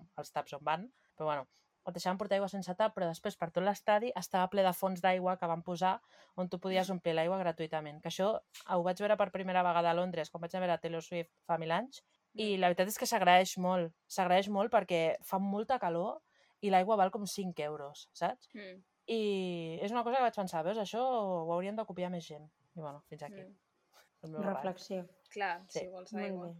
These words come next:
Speaker 1: Jolín, és que si vull cervesa ja me la compro, collons, aigua, per favor, fa molta
Speaker 2: Ja,
Speaker 1: calor.
Speaker 2: jo.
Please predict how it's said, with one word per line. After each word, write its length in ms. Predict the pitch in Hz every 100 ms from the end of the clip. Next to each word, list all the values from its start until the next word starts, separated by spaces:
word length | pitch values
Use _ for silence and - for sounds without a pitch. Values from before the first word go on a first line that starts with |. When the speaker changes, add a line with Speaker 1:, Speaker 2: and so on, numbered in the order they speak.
| - _
Speaker 1:
Jolín, 360 | - 156 151 160
és 100 | 139
que 300 | 147 139 143
si 100 | -
vull 100 | 151
cervesa 320 | 160 160 165
ja 60 | 175
me 80 | 175
la 60 |
compro, 260 | 170 165 180
collons, 300 | 131 131 143
aigua, 280 | 139 156 185
per 280 | _ _
favor, 320 | - 127 151 165 _
fa 80 | -
molta 220 | 156 156
Speaker 2:
Ja, 60 | 147
Speaker 1:
calor. 180 | 143
Speaker 2:
jo. 60 | 175